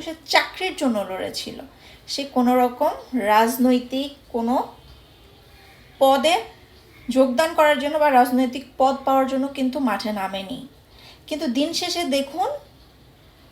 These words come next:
সে মেধা ছাড়াই রাজনৈতিক দলে গঠন করলো এবং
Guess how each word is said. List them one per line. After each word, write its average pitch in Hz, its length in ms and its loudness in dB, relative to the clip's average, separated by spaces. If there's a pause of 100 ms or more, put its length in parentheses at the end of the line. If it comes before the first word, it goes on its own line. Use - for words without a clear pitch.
(640)
সে 294 100 -2 (340)
মেধা 254 400 4 (200)
ছাড়াই 302 460 6 (1500)
রাজনৈতিক 311 560 2 (120)
দলে 220 160 6 (100)
গঠন 220 220 2 (100)
করলো 247 200 0 (440)
এবং 269 160 2